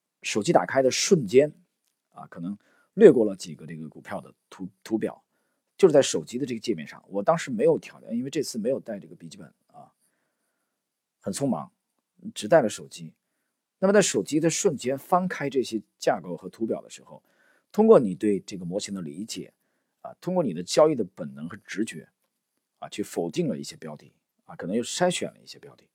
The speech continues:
这个时候啊，如果在市场，假设 A 股当时是一个比较好的做多的氛围的时候，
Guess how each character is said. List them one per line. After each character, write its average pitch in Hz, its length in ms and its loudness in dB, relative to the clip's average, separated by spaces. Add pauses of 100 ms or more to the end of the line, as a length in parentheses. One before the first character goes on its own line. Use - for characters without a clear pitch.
(680)
这 277 140 4
个 196 80 6
时 - 160 -2
候 85 240 -18 (300)
啊， 80 240 -16
如 113 240 -2
果 117 280 2 (400)
在 101 320 -2 (120)
市 - 180 -2
场， - 240 -10 (320)
假 104 100 -4
设 139 160 -2
A 156 120 6
股 104 100 0
当 120 160 0
时 120 140 -10
是 113 100 -8
一 117 80 0
个 98 180 -2 (380)
比 127 80 -6
较 139 80 4
好 80 180 -6
的 71 80 -20
做 - 160 -4
多 110 140 2
的 127 60 0
氛 151 140 -6
围 82 120 -8
的 65 80 -20
时 - 100 -18
候， - 180 -20